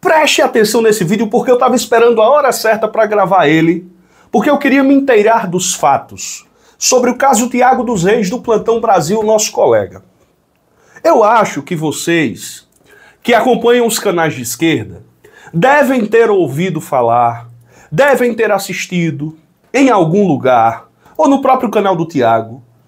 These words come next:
a informação de que o Flávio Bolsonaro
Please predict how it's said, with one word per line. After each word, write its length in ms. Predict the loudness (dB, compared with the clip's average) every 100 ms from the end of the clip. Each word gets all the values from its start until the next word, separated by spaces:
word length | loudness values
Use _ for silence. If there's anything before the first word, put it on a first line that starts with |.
| _ -2
a 140 | 0
informação 560 | 2 0 0 -2 -2 -4
de 80 |
que 100 | -4
o 60 | -4
Flávio 340 | -2 -2 0
Bolsonaro 840 | 0 -2 0 0 2 2 0 -4